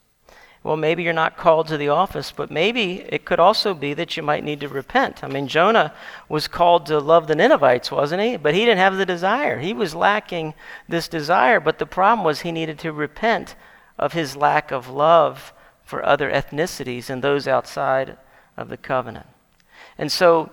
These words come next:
but if your desire, if someone comes to me, and, and I've had this a few times over the years where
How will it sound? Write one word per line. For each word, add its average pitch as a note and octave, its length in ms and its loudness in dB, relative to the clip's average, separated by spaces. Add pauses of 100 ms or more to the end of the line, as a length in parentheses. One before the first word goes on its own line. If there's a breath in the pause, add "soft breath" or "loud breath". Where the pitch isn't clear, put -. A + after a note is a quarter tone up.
(300 soft breath)
but D#3+ 140 2
if G3 160 2
your G#3 100 4
desire, F3+ 840 0
if - 100 -8
someone F4 260 0
comes G#3 300 0
to F#3+ 80 -8
me, F3 180 -2
and, D#3+ 140 -2
and D3 120 -2
I've D#3+ 120 2
had F#3 160 0
this F3+ 140 -8
a E3 40 -12
few F3 160 -10
times E3+ 320 -2
over D#3+ 180 -2
the D3+ 120 -8
years D3+ 320 -2
where D3 260 0